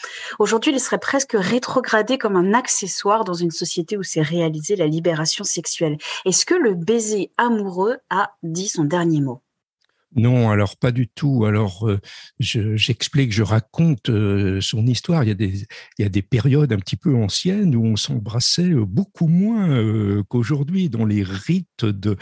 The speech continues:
Speaker 2: euh, de séduction, euh, parfois, c'était, euh, un petit peu, un petit peu dur, un petit peu désolant. Quand on fait la liste, certains se tordaient les poignets, euh, se lançaient des pierres, se touchaient un petit peu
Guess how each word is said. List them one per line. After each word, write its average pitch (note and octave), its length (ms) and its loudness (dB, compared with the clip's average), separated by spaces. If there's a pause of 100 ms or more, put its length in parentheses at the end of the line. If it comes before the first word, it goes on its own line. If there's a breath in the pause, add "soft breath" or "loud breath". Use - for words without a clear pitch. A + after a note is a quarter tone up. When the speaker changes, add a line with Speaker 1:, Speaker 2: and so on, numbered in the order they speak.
(340 loud breath)
Speaker 2:
euh, G2 220 2
de A2+ 120 2
séduction, D#3 960 2
euh, A#2 160 0
parfois, G#3+ 460 -4
c'était, F#3+ 480 -2
euh, A2+ 200 2
un - 20 0
petit G2 220 -6
peu, F#3 460 0
un G#2 60 0
petit G#2+ 200 -8
peu - 180 0
dur, E3 420 0
un A#2 80 2
petit - 200 -8
peu D#3 200 0
désolant. B2+ 480 4
Quand C3+ 220 0
on B2+ 40 4
fait A#2 180 -2
la A2 120 2
liste, A#2 540 0
certains - 340 -4
se - 160 -2
tordaient - 460 0
les G#2 140 0
poignets, A#2+ 880 2
euh, G#2 60 2 (240 loud breath)
se - 140 -2
lançaient G#2+ 520 4
des A#2 180 2
pierres, G#2 580 -2
se - 200 -2 (120)
touchaient A2+ 500 2
un G#2 120 2
petit G2+ 200 -4
peu A2+ 320 0